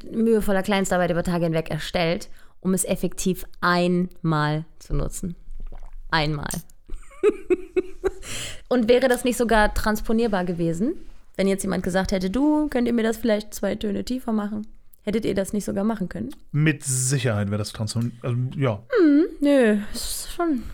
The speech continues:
Speaker 1: bisschen schade dann vielleicht.
Speaker 2: Ja, ich sage dir, ich, das, also das war
Speaker 1: Mhm.
Speaker 2: echt, ähm, ich, ich hab mir sogar so eine,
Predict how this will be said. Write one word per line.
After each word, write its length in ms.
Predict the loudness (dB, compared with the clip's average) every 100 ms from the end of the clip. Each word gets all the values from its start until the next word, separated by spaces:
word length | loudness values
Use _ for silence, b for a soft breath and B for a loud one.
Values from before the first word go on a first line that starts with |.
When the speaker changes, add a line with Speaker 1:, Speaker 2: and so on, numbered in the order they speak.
| -4 -4 -6 -8
Speaker 1:
bisschen 320 | -6 -6 -6 -4
schade 440 | -2 0 0 -2 -4 -2
dann 340 | 0 0 -4 -8
vielleicht. 240 | -4 2
Speaker 2:
Ja, 240 | 4 4 2 -8 -8
ich 340 | 2 4 4 4
sage 180 | 4
dir, 80 | 4
ich, 200 | 0 -2 -4
das, 240 | -4 -4 -2
also 220 | 0 2
das 260 | 2 2 4
war 140 | 6
Speaker 1:
Mhm. 60 | 8
Speaker 2:
echt, 280 | 8 8 8
ähm, 300 | 6 6 2 0
ich, 200 | -2 0
ich 140 | 0 2
hab 140 | 2
mir 80 | 2
sogar 240 | 4 2
so 80 | 2
eine, 260 | 2 0